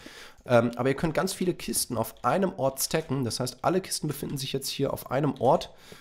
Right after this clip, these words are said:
Und jetzt könnt ihr, ja, Scheibenkleister, jetzt müssen wir vorsichtig sein, dass wir hier es schaffen. Oh, okay, ich hätte vielleicht erst, ah, es ist jetzt schwierig. Man muss jetzt irgendwie versuchen, diesen Dropper darüber zu kriegen. Ja,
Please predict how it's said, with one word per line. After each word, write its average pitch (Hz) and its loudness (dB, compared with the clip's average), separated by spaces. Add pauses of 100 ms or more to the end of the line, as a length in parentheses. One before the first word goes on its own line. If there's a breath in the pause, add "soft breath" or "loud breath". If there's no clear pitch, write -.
(140 loud breath)
Und 120 -2
jetzt 127 -2
könnt 147 0
ihr, 120 -2
ja, 98 2
Scheibenkleister, 95 -4
jetzt 95 -12
müssen 95 -6
wir 92 -6
vorsichtig 117 -8
sein, 107 -4
dass 101 -8
wir 113 -6
hier 107 -4
es - -8
schaffen. 123 -8 (1300)
Oh, 101 0
okay, 101 -2
ich - 0
hätte 123 0
vielleicht 117 -2
erst, - -2 (600 loud breath)
ah, 123 0
es 151 -2
ist 170 -2
jetzt 113 -2
schwierig. - -4 (960)
Man 101 0
muss 147 2
jetzt - -6
irgendwie 156 0
versuchen, 143 -2
diesen 113 -2
Dropper 135 -2
darüber 87 -4
zu - -10
kriegen. 113 -6 (760)
Ja, 117 -4